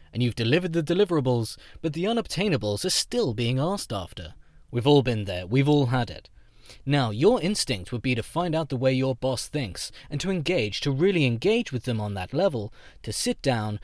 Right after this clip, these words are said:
and explain why the unobtainable is really out of reach, and to suggest alternatives to meet everybody's expectations. Right? The audience nodded. If there was anything they'd learnt from Osborne's Richard's books, and that itself was a matter of debate,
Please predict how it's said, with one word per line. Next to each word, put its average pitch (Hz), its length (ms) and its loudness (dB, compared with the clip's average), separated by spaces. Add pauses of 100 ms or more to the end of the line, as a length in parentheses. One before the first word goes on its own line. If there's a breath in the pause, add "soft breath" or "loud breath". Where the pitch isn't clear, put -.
(160 loud breath)
and 117 80 -4
explain 160 500 0
why 139 120 2
the 104 180 -4
unobtainable 156 720 -2 (220 loud breath)
is 170 180 -2
really 143 420 2
out 117 220 -2
of 107 160 -6
reach, 147 360 0 (260 loud breath)
and 165 120 -4
to 185 100 -10
suggest 208 400 -2
alternatives 196 720 -4 (220 soft breath)
to 123 80 2
meet 190 220 4
everybody's 107 540 0
expectations. 98 1000 -4 (380 soft breath)
Right? 196 300 0 (1160 soft breath)
The - 80 -2
audience 101 340 0
nodded. 127 380 2 (360)
If - 100 -14
there 107 80 0
was 101 80 -2
anything 113 340 -2
they'd 95 160 -4
learnt 107 220 -4
from 107 140 -10
Osborne's 101 480 -6
Richard's 98 340 -10
books, - 500 -2
and 85 160 -12 (160)
that 92 180 -8
itself 92 560 -8
was 92 320 -12
a 95 60 -10
matter 90 180 -8
of 87 120 -10
debate, 104 400 -2